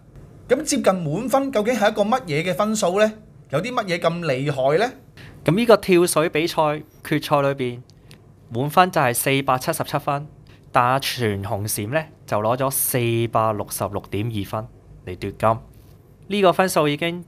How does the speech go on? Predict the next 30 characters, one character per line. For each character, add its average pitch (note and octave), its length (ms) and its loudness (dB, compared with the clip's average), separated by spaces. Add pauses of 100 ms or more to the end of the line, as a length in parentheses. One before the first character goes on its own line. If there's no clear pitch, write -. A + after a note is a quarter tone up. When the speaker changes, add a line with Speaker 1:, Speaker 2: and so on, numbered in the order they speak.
(100)
Speaker 2:
打 A#2 180 2
破 D3+ 200 2
咗 C#3 260 -4 (480)
歷 B2+ 100 -2
史 - 300 0
嘅 D3 160 0
紀 B2 220 0
錄， A#2 120 -2 (600)
而 C3+ 140 4
對 F3 220 4
上 F3 200 4
一 G#3 100 4
次 G#3 160 -4
嘅 D#3+ 80 2
世 D#3 180 2
界 D#3 100 4
紀 D3+ 260 0
錄 D3 160 0 (480)
都 A#3+ 240 6
係 F3 240 2
我 D#3 140 0
哋 D#3+ 120 -4
嘅 E3+ 120 -2
中 G3+ 260 -4
國 F3+ 120 0
選 D#3+ 200 -6
手 E3 180 -6
去 - 60 -12
創 C3 160 -2
立。 B2+ 60 -4